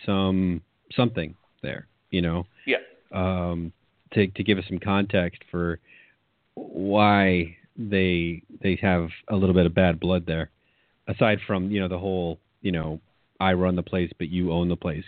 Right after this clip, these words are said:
Speaker 1: kinda, kinda thing.
Speaker 2: I heard, not to be spoiler, but it's been in the papers, I've heard that we're going to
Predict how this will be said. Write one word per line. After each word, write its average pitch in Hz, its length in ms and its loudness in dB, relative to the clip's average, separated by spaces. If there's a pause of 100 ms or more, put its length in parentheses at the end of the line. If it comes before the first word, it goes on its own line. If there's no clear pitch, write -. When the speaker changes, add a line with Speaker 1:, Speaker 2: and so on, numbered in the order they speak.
Speaker 1:
kinda, 82 440 -4 (100)
kinda 80 280 -6
thing. 82 240 -6 (760)
Speaker 2:
I 113 420 0 (220)
heard, 131 400 -2
not 151 200 0
to - 60 -18
be 139 120 -12 (120)
spoiler, 110 360 -2
but 101 200 -6
it's - 300 -8
been 120 140 -4
in 104 80 -10
the 95 60 -12
papers, 92 580 -10
I've 113 140 -6 (120)
heard 131 280 -4
that 107 200 0
we're 113 160 -6
going 113 300 -8
to 107 80 -12